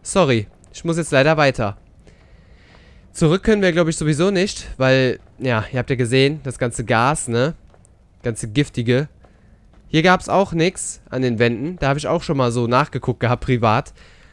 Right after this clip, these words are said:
Weil ich mich drüber geärgert hab. So wie jetzt zum Beispiel. Aber ich weiß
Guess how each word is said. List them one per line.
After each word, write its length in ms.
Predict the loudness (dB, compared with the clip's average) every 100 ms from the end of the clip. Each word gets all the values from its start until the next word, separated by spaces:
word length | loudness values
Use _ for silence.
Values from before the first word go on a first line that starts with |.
| 0
Weil 80 | 2
ich 80 | 2
mich 100 | 0
drüber 240 | 2 2
geärgert 520 | 2 0 0 0 0
hab. 200 | 0 -4 -10 -8
So 240 | -4 -2
wie 100 | 2
jetzt 240 | 2 2 -4
zum 100 | 0
Beispiel. 460 | 0 0 -4 -4 -6 -20 -20 -12
Aber 140 | -4 -2
ich 100 | 0
weiß 160 | -2